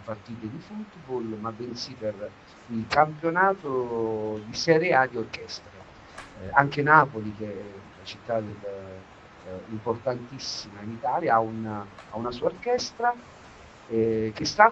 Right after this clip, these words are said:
quasi per vincere, che non annunciamo il finale, il suo primo scudetto di Serie A.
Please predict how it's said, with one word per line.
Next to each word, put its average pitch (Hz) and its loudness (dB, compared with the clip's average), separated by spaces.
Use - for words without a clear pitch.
quasi 160 4
per 143 -2
vincere, 165 -2
che 101 -20
non 117 -10
annunciamo 113 -4
il 110 -8
finale, 156 -4
il 113 -8
suo 143 -4
primo 131 -6
scudetto 113 -6
di 113 -8
Serie 98 -8
A. 98 -16